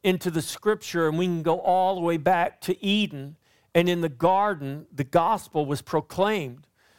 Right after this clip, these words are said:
When God foretold and told the serpent that the seed, the promised seed, would come and crush his, his head one day.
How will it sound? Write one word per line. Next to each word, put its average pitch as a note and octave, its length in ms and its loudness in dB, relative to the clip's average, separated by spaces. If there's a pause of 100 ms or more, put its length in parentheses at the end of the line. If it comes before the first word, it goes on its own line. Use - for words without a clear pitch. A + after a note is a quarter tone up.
(160)
When E3+ 220 2
God F#3 440 2
foretold F3+ 720 0
and D3 160 -4
told G3 340 -6
the D#3+ 60 -12
serpent G#3+ 600 -4
that E3 260 2 (440)
the E3 80 4
seed, E3 640 0
the C3+ 80 -2
promised F#3+ 600 0
seed, F#3 300 -4
would C#3+ 160 -8
come E3+ 300 2
and D3+ 120 -4
crush - 420 -2
his, D#3+ 360 -6 (440)
his F3 260 0
head D#3 320 0
one C3+ 300 -2
day. A#2+ 360 -4